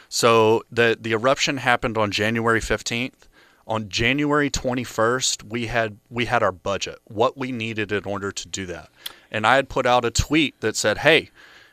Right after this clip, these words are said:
in the next forty-eight hours and change, I need to raise," it was, like, point one four eight or something like that Bitcoin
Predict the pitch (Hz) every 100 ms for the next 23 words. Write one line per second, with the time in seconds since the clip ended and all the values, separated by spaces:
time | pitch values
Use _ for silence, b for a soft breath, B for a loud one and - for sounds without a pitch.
0 | - 113 117 120 - - 123 131 131 127
1 | 123 123 127 127 120 110 - 135 139 113
2 | 113 104 113 120 113 104 120 127 113 110
3 | - 107 107 101 - - 131 127 113 120
4 | 120 - 117 117 107 110 113 107 101 -
5 | 107 107 101 101 101 90 - 123 - 104
6 | 95 95